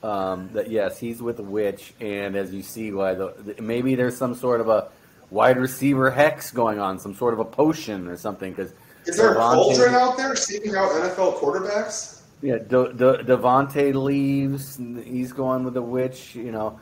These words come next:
Speaker 1: uh, and then, you know, so I'm in, I'm in a grand total of six leagues,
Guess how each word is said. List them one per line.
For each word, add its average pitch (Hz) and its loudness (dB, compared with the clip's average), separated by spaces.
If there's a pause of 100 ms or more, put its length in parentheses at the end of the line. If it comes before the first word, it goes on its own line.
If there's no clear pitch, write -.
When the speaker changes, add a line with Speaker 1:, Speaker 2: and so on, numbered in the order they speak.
(360)
Speaker 1:
uh, 107 0
and 117 -4
then, 127 -2
you 123 -2
know, 127 2 (260)
so 135 2
I'm 143 2
in, 139 -2
I'm 151 -2
in 175 -2
a 143 0
grand 131 0
total 120 2
of 92 -6
six 139 -6
leagues, 95 -8